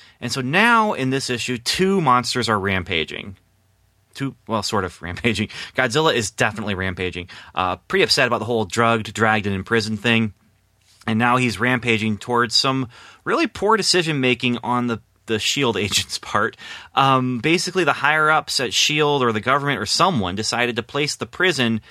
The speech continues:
in, like, an air base that's right next to a bunch of nuclear missiles, which is not great planning,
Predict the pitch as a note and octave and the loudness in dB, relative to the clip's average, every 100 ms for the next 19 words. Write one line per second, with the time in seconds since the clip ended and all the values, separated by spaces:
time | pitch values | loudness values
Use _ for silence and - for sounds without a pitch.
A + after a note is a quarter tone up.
0 | - - _ D3 C#3 C3+ A2+ G2 A#2+ A#2+ | -20 -20 _ 0 0 0 -4 -4 -2 -2
1 | - C#3+ D#3+ C3+ B2 A2+ - G#2 C3+ C#3+ | 0 2 2 4 2 2 -4 -6 -4 -2
2 | C3 - B2+ A#2+ A#2 A2+ B2+ B2+ B2 B2+ | -2 -2 -2 0 0 0 0 0 0 0
3 | B2+ G2 D#2+ - - G#2+ A#2+ G#2+ B2+ C3 | -2 -4 -2 -4 -6 -8 -6 -2 0 0
4 | - C3 B2 - C3+ C3+ A#2+ G2 | 0 -2 -2 -2 0 2 2 -2